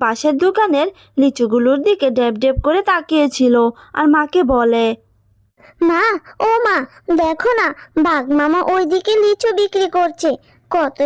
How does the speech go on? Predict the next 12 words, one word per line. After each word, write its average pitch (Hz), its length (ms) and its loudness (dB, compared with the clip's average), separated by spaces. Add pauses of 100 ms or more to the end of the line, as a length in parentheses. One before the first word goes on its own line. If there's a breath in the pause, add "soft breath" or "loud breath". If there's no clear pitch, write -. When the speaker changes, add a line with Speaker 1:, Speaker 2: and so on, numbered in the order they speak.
(100)
Speaker 2:
সুন্দর 320 340 0 (120)
লাল 294 180 0 (120)
লাল 440 140 -2 (100)
পাকা 415 340 -2
পাকা 392 260 -2 (100)
লিচু, 339 320 0 (500 soft breath)
কত 415 140 -2 (180)
সুন্দর 370 420 0 (100)
সুগন্ধ 440 480 0 (220)
বের 349 260 0
হচ্ছে। 294 400 -2 (580 soft breath)
মা, 359 140 0